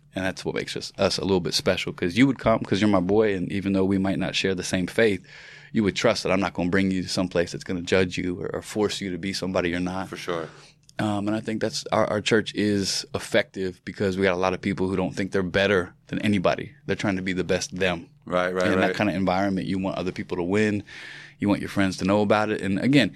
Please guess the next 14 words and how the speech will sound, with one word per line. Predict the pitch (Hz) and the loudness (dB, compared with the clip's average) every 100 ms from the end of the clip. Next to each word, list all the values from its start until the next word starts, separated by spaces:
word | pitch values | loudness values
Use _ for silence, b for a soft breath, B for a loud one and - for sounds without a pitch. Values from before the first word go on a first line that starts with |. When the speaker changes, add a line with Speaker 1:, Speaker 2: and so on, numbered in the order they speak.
| B | B
Speaker 1:
anything | - 135 135 123 | 0 2 4 2
you | 110 | 2
don't | 104 98 | 2 0
know | 98 92 127 147 _ | 0 2 2 0 _
from | - 98 | -6 -2
a | 87 | -2
distance, | 95 - 123 117 | -2 -2 -4 -2
we | 101 | 0
have | 95 | 0
a | 92 | -2
phrase | - 98 90 | 0 0 0
that | 90 | -6
says, | - 92 85 | 0 0 0
um, | 98 87 85 | -2 -2 -4